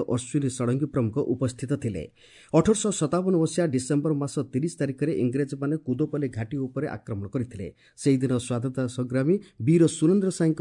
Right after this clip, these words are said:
ଭାଇ ଛବିଳ ସାଏଙ୍କ ସମେତ ସତାବନ ଜଣ ସଂଗ୍ରାମୀ ଶହୀଦ ହୋଇଥିଲେ। ଏଥିରେ ଏଗାର ଜଣ ସଂଗ୍ରାମୀ ଗିରଫ ହୋଇଥିବା ବେଳେ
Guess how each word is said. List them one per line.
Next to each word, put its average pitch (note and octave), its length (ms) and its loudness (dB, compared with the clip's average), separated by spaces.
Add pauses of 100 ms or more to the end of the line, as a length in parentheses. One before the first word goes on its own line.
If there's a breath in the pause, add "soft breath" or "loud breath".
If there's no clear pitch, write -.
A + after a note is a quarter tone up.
ଭାଇ A2 220 0 (100)
ଛବିଳ C3+ 380 0 (100)
ସାଏଙ୍କ B2+ 300 -2
ସମେତ C#3+ 400 4 (300 loud breath)
ସତାବନ D#3 540 2
ଜଣ D3 200 4
ସଂଗ୍ରାମୀ B2+ 480 2
ଶହୀଦ A#2+ 400 4
ହୋଇଥିଲେ। G#2 280 0 (360 loud breath)
ଏଥିରେ E3 280 10 (120)
ଏଗାର C#3+ 260 6
ଜଣ C#3+ 160 2 (140)
ସଂଗ୍ରାମୀ A#2+ 400 2
ଗିରଫ A#2+ 240 2
ହୋଇଥିବା A#2+ 280 2
ବେଳେ D3 160 2